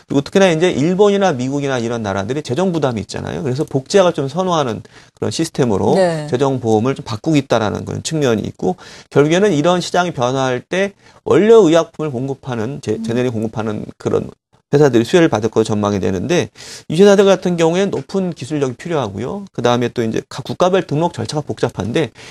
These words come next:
Speaker 1: 이런 진입 장벽이 높기 때문에 이런 기술력을 보유한 회사들이,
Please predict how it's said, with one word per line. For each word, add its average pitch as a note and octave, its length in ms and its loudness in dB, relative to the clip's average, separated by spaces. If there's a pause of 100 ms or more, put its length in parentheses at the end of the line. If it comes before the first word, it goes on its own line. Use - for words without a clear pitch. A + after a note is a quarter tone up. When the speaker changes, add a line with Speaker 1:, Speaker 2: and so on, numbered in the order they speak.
(120)
Speaker 1:
이런 F3+ 240 4
진입 - 220 0
장벽이 D#3+ 300 0
높기 A2+ 260 -2
때문에 A#2 340 -2
이런 D3+ 240 0
기술력을 C3 440 -2
보유한 A2+ 320 -4
회사들이, A#2 560 -2